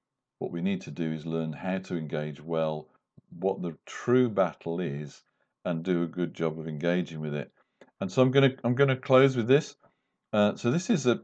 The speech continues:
a verse out of Isaiah chapter eight, and, uh, it's, uh, eight verse twelve. Uh,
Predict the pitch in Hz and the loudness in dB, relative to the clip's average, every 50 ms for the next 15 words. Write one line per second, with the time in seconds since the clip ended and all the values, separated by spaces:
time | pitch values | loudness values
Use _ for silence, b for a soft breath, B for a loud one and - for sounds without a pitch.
0 | _ - - 107 98 95 98 110 110 110 110 104 104 - - _ _ - - - | _ -6 -4 -4 -2 -2 0 2 4 4 2 2 -2 -8 -18 _ _ -18 -14 -8
1 | - 95 98 98 - 92 90 85 85 _ - - 87 87 87 87 85 85 82 101 | -4 -4 -4 -2 -2 -6 -6 -6 -6 _ -6 -2 0 0 0 -2 -4 -6 -2 2
2 | 98 98 98 98 104 107 107 107 107 _ _ _ _ _ _ _ _ _ _ _ | 4 4 4 4 2 0 -4 -6 -12 _ _ _ _ _ _ _ _ _ _ _
3 | - - 98 92 - - - - 90 - - 85 92 101 110 90 - - - _ | -12 -6 -6 -6 -6 -6 -10 -8 -8 -4 -2 0 0 0 0 -4 -6 -12 -20 _
4 | _ _ _ _ _ _ _ _ _ _ _ _ - 98 98 95 95 92 90 98 | _ _ _ _ _ _ _ _ _ _ _ _ -6 -4 -4 -2 -2 0 2 4
5 | 95 117 - - _ _ _ _ _ _ _ _ _ _ _ _ _ _ _ _ | 2 2 2 -2 _ _ _ _ _ _ _ _ _ _ _ _ _ _ _ _
6 | _ _ _ _ _ _ _ _ _ _ _ _ - 98 - - - - 85 - | _ _ _ _ _ _ _ _ _ _ _ _ -8 -6 -6 -6 -6 -8 -8 -8
7 | - _ _ - 104 120 127 - 92 104 107 107 98 - - - - - 92 85 | -8 _ _ 2 2 2 2 0 0 0 2 2 2 0 -4 -8 0 2 4 4
8 | 82 80 80 78 - - _ _ _ _ _ _ _ _ _ _ _ _ _ _ | 4 4 0 -4 -8 -14 _ _ _ _ _ _ _ _ _ _ _ _ _ _
9 | _ _ _ _ _ _ _ - 104 | _ _ _ _ _ _ _ -8 -8